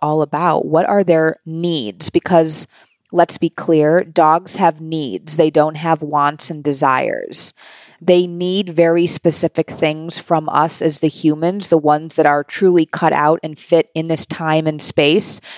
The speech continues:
to be responsible for them and guide them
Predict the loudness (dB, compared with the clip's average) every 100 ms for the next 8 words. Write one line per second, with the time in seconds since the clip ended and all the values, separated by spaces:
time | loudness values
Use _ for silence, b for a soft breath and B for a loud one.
0 | -2 0 2 2 0 0 2 2 2 0
1 | 0 -2 -2 0 0 -2 -8 -18 B B
2 | -4 -4 0 2 4 4 2 2 0 -2
3 | -12